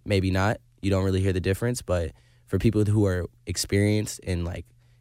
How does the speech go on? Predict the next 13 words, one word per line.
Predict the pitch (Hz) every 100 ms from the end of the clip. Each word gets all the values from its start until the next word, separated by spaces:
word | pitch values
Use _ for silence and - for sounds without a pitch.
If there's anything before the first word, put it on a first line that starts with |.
| _ _
sonically | - - 101 98 101 95
and, | 95
like, | 90 85
can | 90
hear | 95 92
different | 92 90 90
sounds | 92 95 92 95 - _ _ _ -
'cause | 98
they're | 90
training | 107 95 90
their | 90
ears | 95 104
too, | - 113 117